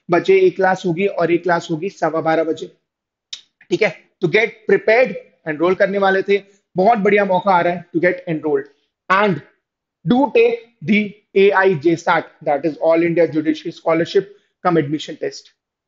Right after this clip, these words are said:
यहां पर दो फायदे हैं।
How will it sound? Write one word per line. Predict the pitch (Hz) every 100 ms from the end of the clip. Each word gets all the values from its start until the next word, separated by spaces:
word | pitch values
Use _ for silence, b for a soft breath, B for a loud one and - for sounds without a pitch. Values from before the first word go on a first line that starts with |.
| _ _
यहां | 151 147 165 190
पर | 208 240 - - _ _ _ _ _ -
दो | 160 254
फायदे | - 147 147
हैं। | 151